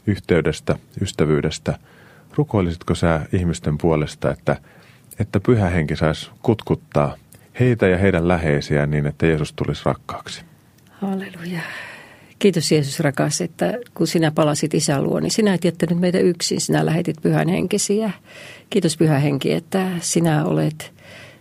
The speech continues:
Speaker 2: Mikon ja minun kanssa tässä nyt ja me saamme rukoilla ja pyytää, että sinä menisit niiden henkilöiden luo, joiden puolesta mekin rukoilemme, niin Mikko kuin minä ja niin radion kuuntelijat, joiden puolesta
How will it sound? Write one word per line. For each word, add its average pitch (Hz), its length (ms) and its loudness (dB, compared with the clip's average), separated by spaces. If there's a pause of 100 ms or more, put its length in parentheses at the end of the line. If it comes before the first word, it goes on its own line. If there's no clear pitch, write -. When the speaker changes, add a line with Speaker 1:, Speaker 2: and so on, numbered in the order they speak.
(180)
Speaker 2:
Mikon 220 320 4
ja 143 100 2
minun 147 240 4
kanssa 143 360 2
tässä 156 380 2
nyt 156 320 0
ja 160 300 2
me 196 100 4
saamme 175 300 4
rukoilla 151 340 2
ja 143 80 0
pyytää, 160 480 0
että 196 280 -2 (1080)
sinä 277 320 6
menisit 170 500 4
niiden 214 260 6
henkilöiden 139 720 4
luo, 147 260 4
joiden 214 360 0
puolesta 196 420 4
mekin 175 340 2
rukoilemme, 147 600 2
niin 247 220 4
Mikko 220 320 2
kuin 156 180 2
minä 151 260 4
ja 156 120 2
niin 180 300 2 (640)
radion 175 400 4
kuuntelijat, 160 640 2
joiden 190 240 2
puolesta 151 500 2